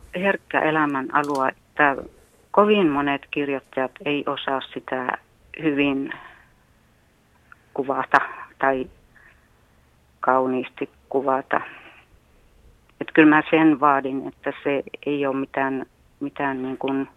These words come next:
pornotyyppistä kirjoittelua, vaan että se solahtaa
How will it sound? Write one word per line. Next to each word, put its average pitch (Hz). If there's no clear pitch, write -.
pornotyyppistä 143
kirjoittelua, 143
vaan 143
että 147
se 147
solahtaa 143